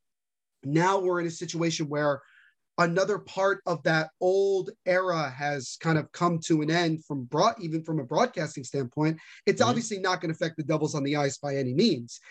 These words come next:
Speaker 1: It
Speaker 2: Right.
Speaker 1: will certainly mean that, uh, that we're going to be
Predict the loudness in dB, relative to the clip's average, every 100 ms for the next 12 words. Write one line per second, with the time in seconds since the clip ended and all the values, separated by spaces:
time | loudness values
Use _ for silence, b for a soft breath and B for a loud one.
0 | B 2 4 2 2 2 0 0 0 -2
1 | -2 -6 -4 -2 0 0 2 2 2 0
2 | -2 -2